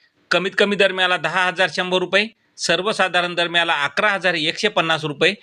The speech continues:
तर जास्तीचा दर मिळाला बारा हजार दोनशे रुपये. पुढील बाजार समिती रिसोड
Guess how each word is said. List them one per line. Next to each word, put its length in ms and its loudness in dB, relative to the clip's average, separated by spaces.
तर 140 2
जास्तीचा 480 -2
दर 160 2
मिळाला 260 0
बारा 360 0
हजार 300 -2
दोनशे 360 0
रुपये. 300 2
पुढील 200 4
बाजार 340 0
समिती 400 0
रिसोड 380 2